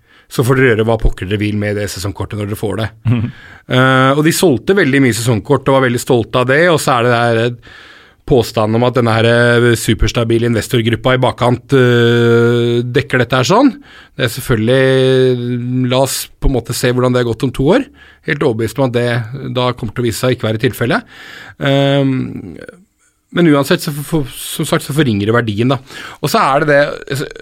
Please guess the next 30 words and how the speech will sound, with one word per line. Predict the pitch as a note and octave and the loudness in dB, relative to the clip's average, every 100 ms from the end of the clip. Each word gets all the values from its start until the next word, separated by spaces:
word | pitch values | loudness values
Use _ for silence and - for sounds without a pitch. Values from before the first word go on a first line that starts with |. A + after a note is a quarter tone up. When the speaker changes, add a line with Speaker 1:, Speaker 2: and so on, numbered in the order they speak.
| - - - | -18 -12 -12
Speaker 1:
Start | - - D#3+ F#3+ | -8 -2 0 0
burde | D#3+ C#3+ | 2 0
ha | |
sett | - C#3 | 0 -6
dette | - B2+ | -2 -2
her | C#3 | 0
tidligere | G2+ G2 | 0 2
i | D3 | 0
år. | B2 - - | 0 -6 -2
Ehm, | D3+ C#3 C#3+ C#3 C#3 - - | 2 4 4 4 0 -4 -4
før | E3 D#3+ | -2 0
kampen | A#2+ A#2 C#3 | -2 -2 -2
mot | D3+ | 0
Lillestrøm, | D3+ G#2 - E3 D#3 | 0 0 -2 -2 0
så | C#3 | 0
ga | G#2+ G2+ | 0 0
de | A2 | -2
bort | A2+ | 0
billetter, | A#2+ G#2 - A#2 | -2 -2 -2 -2
eller | A#2 A2+ | 0 0
de, | A#2 G#2 - - - | 0 -2 -6 -20 -12
og | - | -4
det | A2 | 0
var | A2+ A2+ | 0 -2
en | A2+ | -2
krone, | D3+ B2 F#2+ F2+ | 0 0 -2 -4
eller | F#2+ G#2+ | 0 0
hva | G2 | 0
det | G#2 | 2
var. | A#2+ | 0